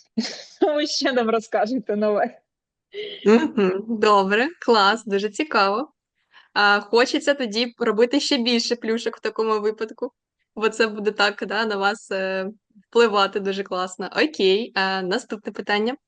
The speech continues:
Speaker 2: Е, як ви використовуєте мовну аналітику для виявлення та усунення причин відмов клієнтів, якщо от використовуєте саме в такому форматі?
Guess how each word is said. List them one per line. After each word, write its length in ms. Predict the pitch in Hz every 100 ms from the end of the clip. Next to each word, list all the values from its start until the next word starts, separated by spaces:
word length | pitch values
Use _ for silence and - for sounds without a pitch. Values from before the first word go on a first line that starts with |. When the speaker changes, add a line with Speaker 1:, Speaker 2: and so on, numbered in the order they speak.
| - - -
Speaker 2:
Е, 120 | 202
як 280 | 196 226 -
ви 60 | 285
використовуєте 760 | 240 220 208 - 240 247 240
мовну 360 | 214 220 214 208
аналітику 560 | 196 185 175 196 - 262
для 200 | 214 247
виявлення 600 | 202 220 220 233 285 302
та 200 | 277 277 -
усунення 580 | 208 - 262 311 254 233
причин 480 | 208 190 - 269
відмов 340 | 233 185 214 233
клієнтів, 520 | 220 202 180 160 170 -
якщо 320 | 190 - 320
от 160 | 233 202
використовуєте 720 | 196 202 - 233 254 220 190
саме 240 | 214 214
в 60 | 202
такому 380 | 202 190 175 170
форматі? 400 | 160 156 143 -